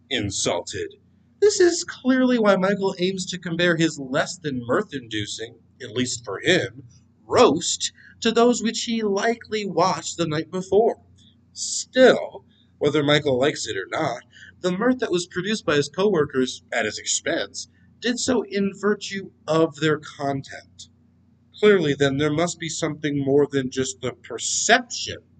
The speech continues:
of an attack on their insults. Clearly, their insults really do hurt their target. Uh, thank you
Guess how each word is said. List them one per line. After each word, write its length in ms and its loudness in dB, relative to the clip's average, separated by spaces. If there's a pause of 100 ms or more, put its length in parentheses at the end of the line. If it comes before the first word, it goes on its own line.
(560)
of 120 -14
an 60 -8
attack 440 -4
on 80 -18
their 160 -14
insults. 840 -14 (680)
Clearly, 520 2 (520)
their 160 4
insults 760 -2
really 480 -6
do 440 4 (800)
hurt 460 0 (260)
their 200 -6
target. 480 -12 (1400)
Uh, 420 2
thank 260 4
you 180 6